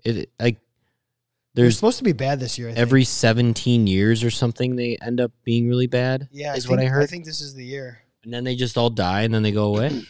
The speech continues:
Speaker 2: <clears throat> I believe so.
Speaker 1: And it's kinda interesting because I remember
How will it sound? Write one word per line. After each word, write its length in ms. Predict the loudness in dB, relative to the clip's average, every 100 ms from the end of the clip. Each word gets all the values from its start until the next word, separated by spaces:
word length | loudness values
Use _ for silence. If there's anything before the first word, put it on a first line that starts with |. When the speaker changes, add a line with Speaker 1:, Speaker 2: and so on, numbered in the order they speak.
| _ _
Speaker 2:
<clears throat> 260 | _ _
I 80 | -4
believe 300 | 0 0 0
so. 300 | -2 -6 -8 _ -6
Speaker 1:
And 100 | -2
it's 120 | -2
kinda 260 | 0 2 2
interesting 460 | 2 0 0 0
because 160 | 0 0
I 60 | 0
remember 680 | 2 0 0 0 0 -2